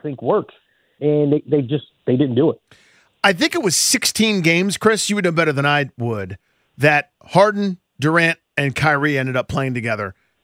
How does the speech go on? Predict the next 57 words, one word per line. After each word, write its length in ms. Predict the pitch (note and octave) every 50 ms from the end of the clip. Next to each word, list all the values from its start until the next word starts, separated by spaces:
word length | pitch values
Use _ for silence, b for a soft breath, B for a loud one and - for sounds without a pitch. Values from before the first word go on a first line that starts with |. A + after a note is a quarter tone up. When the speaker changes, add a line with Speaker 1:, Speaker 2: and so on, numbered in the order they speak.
| _ -
Speaker 2:
in 140 | C#3 B2+
Brooklyn. 320 | A#2 D3 C3+ - - G2+ - -
The, 180 | - C#3+ E3 E3 D3
the 60 | F#3
weirdest 480 | F3 D#3+ F3 G3+ G3+ G3 F#3 E3+ - -
super 260 | - G3+ - F3+ E3+
team 260 | - - F3 E3+ E3
of 100 | D#3+ D3
all 180 | D#3 D#3 D3 C#3+
time. 340 | - F3+ D#3 C3+ A#2 G#2+ A2+
And 80 | B2+
again, 180 | C#3+ C#3+ D3+ C#3+
I 60 | C#3+ C#3+
could 120 | D3+ C#3+
be 40 | C#3
wrong 200 | D3 D3+ D3 C#3
about 160 | C3 C3 G#2
that 120 | C3 A#2
number, 220 | B2+ C3+ C3 B2 A2+
but 100 | B2 A#2+
I, 140 | A#2 A2+ b b b b b b
I 60 | -
saw 220 | B2 - F3 D3+
it 100 | C#3 -
somewhere 220 | - C#3+ C3+ C3+ B2+
a 40 | A2
few 140 | - C#3+
moments 340 | C3+ C#3 C#3 C3+ C3+ B2 -
ago. 360 | B2+ A2+ A#2 A#2 G#2+ G2+ F#2+ b b b b b b b b - -
Just 260 | D3 - C#4 E4 - -
weird, 420 | D3+ E3+ G3 A#3+ E4+ F4+ C#4 -
man. 300 | B2+ B2 D#3 G#3 B3 - _ _ -
Like, 180 | - F#3 G#3+ C4
I, 220 | A#3+ A#3 B3 B3+
I 20 | B3
don't 140 | C4+ C4+ B3+
really 120 | B3 B3
have 100 | C4 B3
a 40 | A#3
great 160 | A3+ B3 A3+
question. 440 | - A#3 B3+ B3 - - F#3+ C#3 C#3
Just, 200 | C#3+ G#3 F#3 -
like, 120 | C#4+ A3
how 180 | - - A3 B3+
bizarre 680 | B3 G#3+ B3 A3 E3+ E3 A3 A3+ A3 G3 E3+ C#3+ B2+ b b b b
that 160 | - F3 -
this 160 | G3 F3 C#3+
group 200 | - G#3+ A#3+ F3+
that 120 | - A3+ -
was 180 | F#3+ D3+ C3
meant 220 | D#3+ G#3 A3+ G#3+ -
to 100 | F#3+ F3
be 220 | E3 G3+ G3+ G#3
the 100 | F3+ G3
next 240 | G3 G#3 G3+ - -
great 220 | - G#3+ G#3 G3 D#3
dynasty, 640 | F#3 G3+ G#3 G3+ G3 D#3 - - E3 D3+ C#3 B2